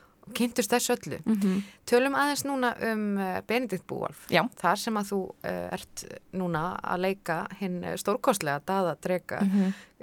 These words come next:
Speaker 1: Eh, þetta er svona dreki með stórt, nei, ég var að segja lítið hjarta, stór dreki með lítið hjarta, eða
Speaker 2: Já.
Speaker 1: hvernig myndirðu lýsa þessari persónu?
Speaker 2: Ah, sko, Daði er náttúrulega dreki,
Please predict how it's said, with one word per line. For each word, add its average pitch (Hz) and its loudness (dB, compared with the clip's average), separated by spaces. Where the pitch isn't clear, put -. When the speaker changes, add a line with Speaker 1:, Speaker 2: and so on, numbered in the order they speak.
Speaker 1:
Eh, 180 0
þetta 202 -2
er 202 2
svona 202 2
dreki 208 2
með 226 -2
stórt, - -4
nei, 196 2
ég 170 2
var 170 2
að - 0
segja 190 6
lítið 285 2
hjarta, 311 0
stór 254 0
dreki 277 -2
með 254 -2
lítið 269 -10
hjarta, 214 -4
eða 247 6
Speaker 2:
Já. 269 8
Speaker 1:
hvernig 285 8
myndirðu 277 6
lýsa 254 2
þessari 196 0
persónu? 165 -4
Speaker 2:
Ah, 254 2
sko, - 0
Daði 226 4
er 226 6
náttúrulega 220 6
dreki, 147 0